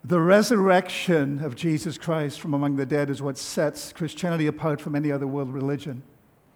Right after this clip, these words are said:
Because the one we worship, the one we hold true to,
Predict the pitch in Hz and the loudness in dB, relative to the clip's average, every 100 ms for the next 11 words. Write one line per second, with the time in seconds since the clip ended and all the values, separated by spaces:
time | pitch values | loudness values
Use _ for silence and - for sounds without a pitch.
0 | _ _ _ _ _ _ 156 165 180 160 | _ _ _ _ _ _ -2 2 2 2
1 | 135 - - 160 160 196 196 185 175 185 | -2 -6 0 2 4 4 6 4 6 6
2 | 196 - - 160 - 160 147 160 160 160 | 4 2 2 2 2 -2 0 2 2 0
3 | 123 165 156 - 170 170 170 - 151 127 | 0 0 0 -4 0 0 0 -4 -2 -2